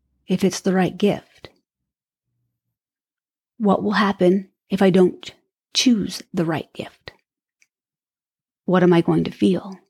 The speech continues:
What will the recipient do if they don't love the gift?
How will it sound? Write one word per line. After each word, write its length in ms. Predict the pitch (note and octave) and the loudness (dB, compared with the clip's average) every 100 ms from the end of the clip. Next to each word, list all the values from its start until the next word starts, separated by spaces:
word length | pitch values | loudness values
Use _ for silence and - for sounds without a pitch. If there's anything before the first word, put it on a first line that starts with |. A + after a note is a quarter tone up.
| _ _ _ _ _ _ _ _ _ _ _ _ _ _ _ _ _ _ _ | _ _ _ _ _ _ _ _ _ _ _ _ _ _ _ _ _ _ _
What 200 | A3 A3 | 0 2
will 160 | A3 G#3 | 2 2
the 120 | F3+ | 2
recipient 840 | F#3+ F#3 - A#3+ A3 F3 - - - | 0 0 0 0 2 2 2 -4 -2
do 440 | E3 - - F#3 _ _ _ _ _ _ _ _ _ | -2 -2 -8 -16 _ _ _ _ _ _ _ _ _
if 180 | - F3 | 0 2
they 120 | F3+ | 4
don't 260 | E3+ D#3 - | 4 2 -2
love 340 | F#3 D#3 D3+ | -2 -2 -2
the 100 | E3 | -6
gift? 460 | - C#3+ D#3 - | -6 -8 -10 -18